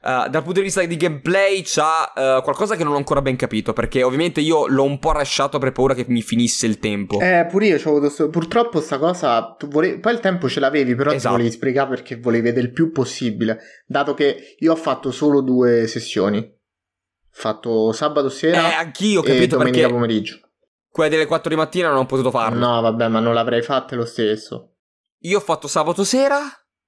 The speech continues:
Speaker 2: E domenica pomeriggio,
Speaker 1: e domenica
Speaker 2: sì.
Speaker 1: ma-, domenica,
Speaker 2: Il pomeriggio,
Speaker 1: domenica
Speaker 2: dai.
Speaker 1: me-,
Speaker 2: Sì,
Speaker 1: mezzogiorno,
Speaker 2: mezzogiorno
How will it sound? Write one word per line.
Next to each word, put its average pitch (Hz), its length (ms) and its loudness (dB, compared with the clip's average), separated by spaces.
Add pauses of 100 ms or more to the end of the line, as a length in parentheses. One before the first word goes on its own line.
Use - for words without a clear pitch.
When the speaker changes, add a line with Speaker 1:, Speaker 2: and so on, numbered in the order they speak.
(120)
Speaker 2:
E 185 80 -2
domenica 208 380 2
pomeriggio, 202 320 2
Speaker 1:
e - 20 2
domenica 214 320 2
Speaker 2:
sì. 185 60 2
Speaker 1:
ma-, - 140 2
domenica, 185 540 -2
Speaker 2:
Il - 100 -6
pomeriggio, 123 320 -2
Speaker 1:
domenica 208 360 2
Speaker 2:
dai. 117 220 -2
Speaker 1:
me-, 160 200 -2
Speaker 2:
Sì, 147 60 -6
Speaker 1:
mezzogiorno, 139 500 2
Speaker 2:
mezzogiorno 113 180 -2